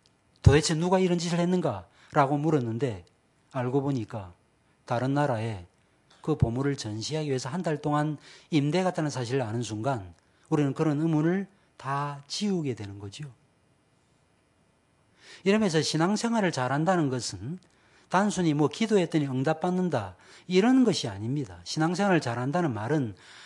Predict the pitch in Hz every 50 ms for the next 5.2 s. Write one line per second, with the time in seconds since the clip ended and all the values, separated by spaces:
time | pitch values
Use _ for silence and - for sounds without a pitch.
0 | - - - - _ - - 220 220 208 196 185 147 151 151 151 185 180 175 165
1 | 147 - - 123 127 131 143 151 165 165 160 160 - - 123 127 127 131 143 156
2 | 160 156 139 123 104 101 101 101 - 139 135 139 135 156 151 156 156 156 151 123
3 | 120 123 135 135 - 160 151 147 135 123 - - - - - _ - - 214 214
4 | - - - 165 151 147 135 123 120 143 156 165 156 - - - _ - 107 90
5 | 101 135 170 175